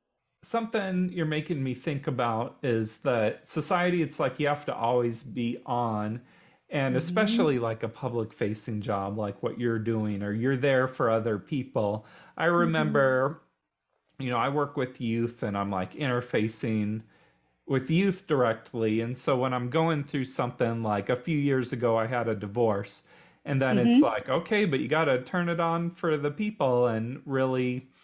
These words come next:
Speaker 1: uh, be there for 'em."
Speaker 2: Yep.
Speaker 1: But yeah, it's tough. And then when you're struggling, you feel like you're a burden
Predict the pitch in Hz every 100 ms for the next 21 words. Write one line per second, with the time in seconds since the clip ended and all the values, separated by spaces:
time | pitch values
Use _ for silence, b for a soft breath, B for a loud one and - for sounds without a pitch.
0 | b b b b 143 123 117 113 185 220
1 | 165 113 117 - 123 113 110 107 131 160
2 | _ _ _ _ _ _ - 180 151 117
3 | 107 - - 147 196 185 165 - 202 175
4 | - 175 180 180 165 b b b - 190
5 | 190 175 156 151 - - 226 240 196 147
6 | 131 120 135 165 _ _ _ _ - 165
7 | 160 214 190 160 - 143 120 101 143 175
8 | 160 117 120